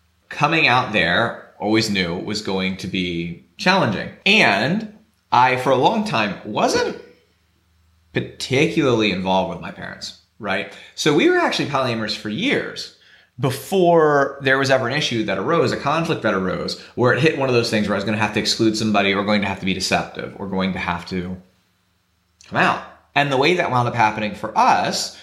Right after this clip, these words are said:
was we had a partner, we were really close with her, we were, our kids were really close, we had already agreed to spend Easter together.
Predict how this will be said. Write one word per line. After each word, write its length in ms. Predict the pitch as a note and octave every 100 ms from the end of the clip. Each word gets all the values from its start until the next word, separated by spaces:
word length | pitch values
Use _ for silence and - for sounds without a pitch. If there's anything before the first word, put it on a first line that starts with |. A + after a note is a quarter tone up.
| - -
was 400 | B2+ B2+ B2+ A2+
we 260 | A#2+ C3
had 320 | C#3 A#2+ A2
a 80 | -
partner, 320 | - G#2+ B2
we 80 | A2
were 100 | G#2
really 220 | G#2 A#2+
close 340 | C3+ G2+ G#2 -
with 140 | F#2+
her, 160 | G2 G#2
we 80 | F#2+
were, 200 | D#2 -
our 120 | G#2
kids 280 | - A#2+ B2
were 80 | B2
really 220 | G#2+ G#2+
close, 320 | F2+ F2+ -
we 80 | A2+
had 100 | G#2+
already 360 | A2 A2+ A#2+
agreed 260 | A#2 A2 G#2
to 60 | G2
spend 200 | F2+ F#2+
Easter 260 | A2+ -
together. 440 | E2+ D2+ E2+ A2+